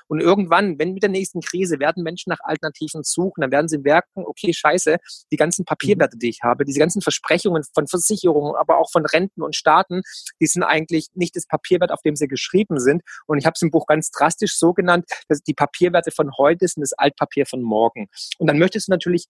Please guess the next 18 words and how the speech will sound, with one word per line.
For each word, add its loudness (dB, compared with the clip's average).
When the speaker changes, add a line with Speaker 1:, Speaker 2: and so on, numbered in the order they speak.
Speaker 1:
limitierte 2
Werte -2
haben, 2
ne? 4
Und 2
ob 2
es -14
dann 2
eine 0
Whiskyflasche -2
ist, -8
ja, 2
die -6
limitiert 0
ist -2
auf 0
fünfhundert 2
Flaschen 0